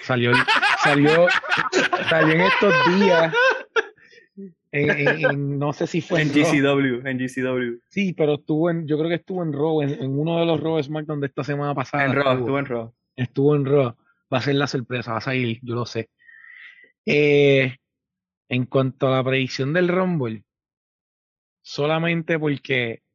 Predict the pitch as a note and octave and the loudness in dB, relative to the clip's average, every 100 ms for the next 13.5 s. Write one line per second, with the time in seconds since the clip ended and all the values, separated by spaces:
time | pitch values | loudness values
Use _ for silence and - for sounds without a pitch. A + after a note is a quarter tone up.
0 | _ _ _ _ - - D#3+ C3+ - D3+ | _ _ _ _ -20 -6 -4 -2 0 2
1 | D#3+ E3 E3+ E3+ D#3+ E3 - D#3 D#3+ D#3+ | 4 4 4 2 0 -2 0 0 2 0
2 | C#3 C#3 C#3+ D3 C#3+ C#3+ C#3+ D3 D3 D3 | 0 0 0 -4 -4 -4 -2 -2 -2 -2
3 | C#3+ D3 D3 C#3 D3 D3 D#3 C#3+ A#2 - | -2 -2 -4 -2 -4 -2 -2 -4 -6 -12
4 | _ _ _ _ _ _ _ _ _ C#3+ | _ _ _ _ _ _ _ _ _ -2
5 | C#3+ - - D3+ E3 E3 D3+ D3+ D3+ D3 | -2 -2 -2 2 2 2 2 0 0 0
6 | D#3 D3 - B2+ A#2+ B2+ C3 C3+ B2+ B2+ | 0 0 -2 -4 -2 -2 -2 -4 -2 -2
7 | B2+ B2+ B2 A#2 A2+ - B2 A#2+ A#2+ A2+ | -2 -2 -2 -4 -6 -4 -4 -2 -4 -4
8 | A2 - _ _ _ _ _ _ - B2+ | -6 -10 _ _ _ _ _ _ -4 -2
9 | B2+ B2+ C3 C#3 F3 G#3+ G#3+ C#3+ B2 C#3+ | 0 0 2 2 0 0 0 2 2 2
10 | B2+ D3+ D3+ C#3 C3+ C#3 C#3+ A#2 - F3+ | 2 2 2 2 0 2 0 0 0 2
11 | E3+ D3 C#3 C#3+ D3 D3 C#3 C3+ B2+ A#2+ | 4 2 0 0 0 0 -2 -4 -4 -4
12 | A#2+ B2 B2 B2 A#2+ A2+ A#2 - A2+ G#2+ | -6 -6 -4 -4 -4 -4 -6 -4 -4 -4
13 | G#2+ G#2+ G#2+ G2+ | -4 -2 -2 -4